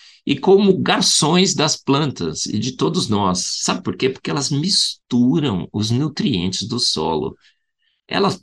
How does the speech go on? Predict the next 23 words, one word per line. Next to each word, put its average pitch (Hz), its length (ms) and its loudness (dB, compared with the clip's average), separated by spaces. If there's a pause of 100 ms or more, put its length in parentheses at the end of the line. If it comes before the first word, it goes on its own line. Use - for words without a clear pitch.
pegam 123 640 -2
nutrientes 104 760 0
da 92 120 -6
parte 104 340 -6
mais 95 360 -2
superior 90 640 -2
do - 120 -12
solo 110 600 -2
e 143 100 0
levam 147 680 0
esses 131 380 -2
nutrientes 110 1080 -2
pra - 200 -2
onde 104 680 -2 (640)
as 127 540 0
plantas 127 480 2
precisam, 117 1120 0
aonde 147 320 0
estão 143 240 -2
localizadas 120 840 -2
as - 60 2
suas 120 300 -2
raízes. 110 1040 0